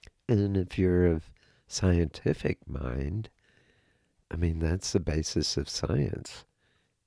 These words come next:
Question, discuss, theorize, and then duplicate and see if it really works. And I guess that's all I'm trying to say tonight is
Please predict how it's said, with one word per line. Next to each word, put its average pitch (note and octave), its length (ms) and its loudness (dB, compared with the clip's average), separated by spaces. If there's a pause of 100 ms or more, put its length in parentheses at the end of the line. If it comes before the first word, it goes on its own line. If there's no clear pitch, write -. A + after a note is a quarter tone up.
(200)
Question, F2+ 680 0
discuss, - 960 -4 (1400)
theorize, F2 1200 4 (760)
and - 200 -8
then E2 360 0
duplicate D2 800 -4 (1300)
and D#2+ 340 -6
see - 220 -4
if - 180 -2
it - 140 -4
really F2 320 0
works. - 540 -8 (1400)
And F#2+ 160 -2
I F#2+ 60 -2
guess - 240 -6
that's - 320 -4
all D2+ 200 -2
I'm E2 240 -2
trying - 280 -8
to - 80 -10
say - 360 -10
tonight - 540 -8
is - 300 -10